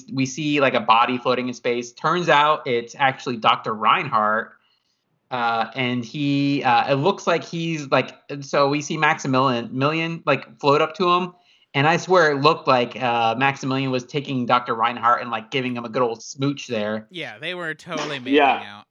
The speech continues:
Speaker 1: Yeah. <laughs> But then we
Speaker 3: Thousand
Speaker 1: see,
Speaker 3: percent.
Speaker 2: And
Speaker 1: but then
Speaker 2: then,
Speaker 1: we
Speaker 2: and
Speaker 1: see
Speaker 2: then Max
Speaker 1: that
Speaker 2: is like,
Speaker 1: he's
Speaker 2: "I
Speaker 1: in
Speaker 2: want you inside me."
Speaker 1: And then he was.
Speaker 2: <laughs> Yeah, and then he did.
Speaker 1: It's like he did the full-on Iron Man there.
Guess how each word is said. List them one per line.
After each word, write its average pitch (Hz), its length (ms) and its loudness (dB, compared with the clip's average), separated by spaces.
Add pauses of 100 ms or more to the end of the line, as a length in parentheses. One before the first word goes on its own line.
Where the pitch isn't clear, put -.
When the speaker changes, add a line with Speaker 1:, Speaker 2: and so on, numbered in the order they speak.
(260)
Speaker 1:
Yeah. - 320 -2 (200)
<laughs> - 420 -4 (600)
But 147 200 2
then 160 200 2
we 160 60 -2
Speaker 3:
Thousand 131 160 -2
Speaker 1:
see, 160 200 -6
Speaker 3:
percent. 110 180 -10 (260)
Speaker 2:
And 143 160 -10
Speaker 1:
but 135 60 -8
then 139 100 0
Speaker 2:
then, 160 160 0
Speaker 1:
we 170 80 -2
Speaker 2:
and 165 60 -6
Speaker 1:
see 185 140 -12
Speaker 2:
then 170 100 -8
Max 147 260 2
Speaker 1:
that 151 60 -14
Speaker 2:
is 135 100 -18
like, 135 140 -8
Speaker 1:
he's 147 160 -10
Speaker 2:
"I - 160 -14
Speaker 1:
in 151 160 -6
Speaker 2:
want - 160 -12
you 95 100 -14
inside 92 500 -10
me." 82 320 -14 (1200)
Speaker 1:
And 143 160 -4
then 151 120 -2
he 151 80 0
was. 120 500 2
Speaker 2:
<laughs> - 20 -20
Yeah, 190 240 -10
and 220 120 -12
then 247 120 -10
he 233 140 -8
did. 202 320 -14 (1900)
Speaker 1:
It's 139 80 -14
like 135 140 -2
he 143 140 -4
did 156 160 -2
the - 80 4
full-on 151 380 4
Iron 147 300 0
Man 110 300 -2
there. 117 340 -8